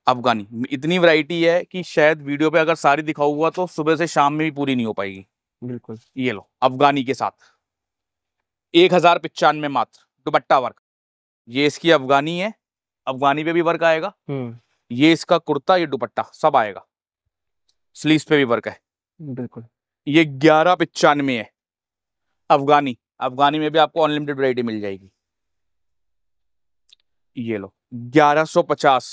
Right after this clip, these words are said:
Speaker 1: स्लीव्स पे भी वर्क है,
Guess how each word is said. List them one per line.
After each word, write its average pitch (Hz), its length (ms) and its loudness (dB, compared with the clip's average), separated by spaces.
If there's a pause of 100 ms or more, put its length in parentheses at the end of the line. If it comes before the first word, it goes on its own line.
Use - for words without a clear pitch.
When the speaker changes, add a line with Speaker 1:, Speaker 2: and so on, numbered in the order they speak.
(2750)
Speaker 1:
स्लीव्स 135 380 -4
पे 156 120 0
भी 156 80 2
वर्क 156 280 2
है, 175 100 -2